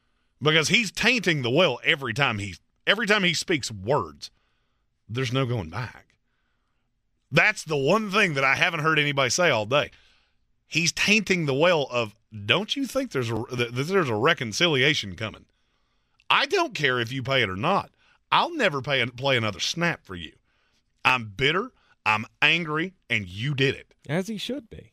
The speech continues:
Speaker 1: And now I'm souring the well of nobody's gonna wanna trade for me. I mean, the last I heard, the compensation was a three or a four, and the Raiders would do it in a heartbeat.
Speaker 2: Mm-hmm.
Speaker 1: The problem is that Derek Carr keeps telling them no.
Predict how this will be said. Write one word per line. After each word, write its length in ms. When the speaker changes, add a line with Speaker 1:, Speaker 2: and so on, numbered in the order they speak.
Speaker 1:
And 200
now 260
I'm 140
souring 440
the 80
well 240
of 100
nobody's 420
gonna 160
wanna 200
trade 340
for 120
me. 280
I 60
mean, 100
the 60
last 300
I 180
heard, 280
the 60
compensation 640
was 140
a 80
three 420
or 240
a 60
four, 420
and 140
the 60
Raiders 320
would 140
do 140
it 100
in 80
a 100
heartbeat. 720
Speaker 2:
Mm-hmm. 340
Speaker 1:
The 120
problem 360
is 120
that 120
Derek 260
Carr 200
keeps 240
telling 300
them 300
no. 300